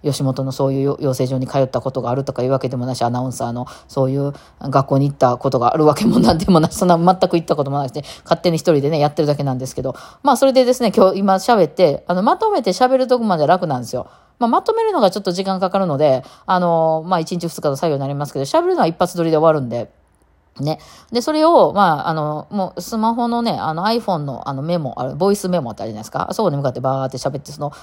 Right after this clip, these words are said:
まとめた紙をやってまとめていくだけですね。まあ、たまに、まあ、咳込んだりとか、途中でちょっと猫が騒いだりとかがあったら、まあ、そこだけは後から切るくらいの、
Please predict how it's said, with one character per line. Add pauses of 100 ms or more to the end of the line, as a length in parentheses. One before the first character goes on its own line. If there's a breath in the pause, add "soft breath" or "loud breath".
(120)
ま
と
め
た
紙
を (340 loud breath)
や
っ
て
ま
と
め
て
い
く
だ
け
で
す
ね。
ま
あ、
た
ま
に、
ま
あ、
咳
込
ん
だ
り
と
か、 (320 loud breath)
途
中
で
ち
ょ
っ
と
猫
が
騒
い
だ
り
と
か
が
あ
っ
た
ら、 (280 loud breath)
ま
あ、
そ
こ
だ
け
は
後
か
ら
切
る
く
ら
い
の、